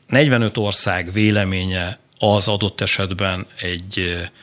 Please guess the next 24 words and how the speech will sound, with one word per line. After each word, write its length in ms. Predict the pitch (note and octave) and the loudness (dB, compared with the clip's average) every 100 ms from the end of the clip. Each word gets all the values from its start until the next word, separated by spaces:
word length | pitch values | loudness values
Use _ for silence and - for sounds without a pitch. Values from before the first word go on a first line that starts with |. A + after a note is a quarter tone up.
| - _ | -20 _
gyilkosságnál, 920 | - A2+ G#2+ A2 - G#2 F2 F#2 F2 F2 | 4 4 4 2 0 0 -2 -4 -8 -2
gyilkosságsorozatnál, 1300 | G#2 G2 F#2 - F#2 - G2+ F#2 F#2+ F#2+ - F2 | 0 0 0 -2 0 -4 -6 -8 -8 -10 -8 -6
hogy 140 | F#2 F#2+ | -4 -6
ott 120 | F2+ | 0
kivégzés 680 | - G#2 F#2 F2 F2 E2+ - | 4 4 4 0 -2 -2 -4
történt, 540 | - - - A2 A2 | -6 -10 -12 -12 -10
hogy 180 | - F#2+ | -6 -2
ott 120 | G2 | 4
nemi 280 | G2+ G2+ F2 | 4 4 2
erőszak 500 | E2+ F2 - - - | -2 -2 -2 -4 -8
történt, 640 | - G2+ - - A2+ - - - - - | -12 -12 -10 -10 -10 -14 -16 -16 -18 0
hogy 220 | A2 G2+ | 2 2
ott 220 | G2+ - | 0 0
tényleg 320 | - B2 A2+ | 4 6 4
háborús 480 | - F#2+ F#2+ F#2+ F2+ | 2 -4 -4 -8 -8
bűnök 460 | F#2+ G2 G2+ - - | -8 -8 -10 -14 -10
történtek. 600 | G#2+ G2+ - F#2+ - - - - - - | -8 -8 -8 -8 -8 -10 -18 -20 -6 4
Ott 300 | C3 - A#2+ | 4 4 2
azért 360 | A#2 A2+ - | 4 4 4
úgy 120 | A2+ | 4
nehéz 380 | A2+ B2 B2 G#2+ | 6 6 4 2
lesz 420 | F#2 E2+ - - - _ - - | -4 -6 -6 -6 -10 _ -10 -4
az 140 | F#2+ | -2
orosz 380 | G2 F2+ - | -2 0 -2